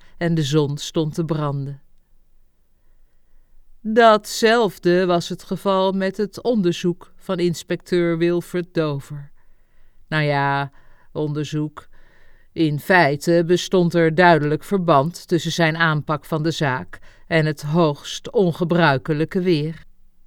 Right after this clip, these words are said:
Het liep al naar twaalf uur toen inspecteur Dover,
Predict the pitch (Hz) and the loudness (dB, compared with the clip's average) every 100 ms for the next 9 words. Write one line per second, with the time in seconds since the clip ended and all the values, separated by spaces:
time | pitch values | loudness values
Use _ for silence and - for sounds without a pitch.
0 | - - - - _ _ _ - 285 285 | -20 -20 -20 -20 _ _ _ -8 -6 -2
1 | 269 277 277 262 254 240 208 190 - 196 | -2 0 2 4 2 2 0 0 0 2
2 | 180 175 - 170 151 151 175 - - - | 2 2 -2 -4 -2 -4 -6 -10 -20 -20
3 | - 233 208 233 247 - 240 214 233 220 | -10 -6 -4 -4 -4 -4 -6 -4 -2 0
4 | 196 185 170 170 196 214 240 | 4 4 4 2 0 -2 -4